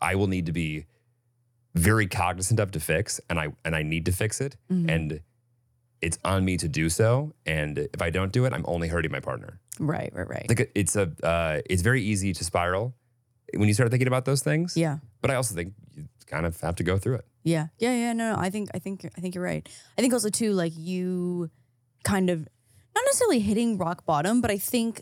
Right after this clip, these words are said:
Speaker 2: you getting fed up and overwhelmed to the point of, like, starting this new journey with, you know, mending the relationships and understanding it more and communicating about it more and doing the therapy. It's like, there's gotta be a catalyst at some point to, to start that journey.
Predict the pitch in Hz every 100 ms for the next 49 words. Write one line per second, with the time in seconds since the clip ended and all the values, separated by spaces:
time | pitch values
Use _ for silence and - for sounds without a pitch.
0 | - 196 202 226 214 202 196 202 - 202
1 | 190 - 175 170 185 - 175 175 170 160
2 | 170 180 180 175 180 160 160 165 - 170
3 | 170 160 160 156 - - _ _ _ _
4 | _ 180 147 - - - - 180 175 190
5 | 180 170 202 208 208 226 233 233 240 226
6 | 247 240 - - - _ _ - - _
7 | 185 165 180 170 180 202 202 214 220 220
8 | 196 - 151 135 - - - 156 156 151
9 | 160 185 214 202 202 185 165 160 156 143
10 | 101 165 165 175 202 190 190 170 170 156
11 | 151 139 156 156 160 170 170 208 208 185
12 | 175 160 160 147 151 - - - 190 220
13 | 196 202 180 190 196 180 175 151 156 156
14 | 147 156 160 156 147 180 135 107 - 160
15 | - 101 82 - - 78 170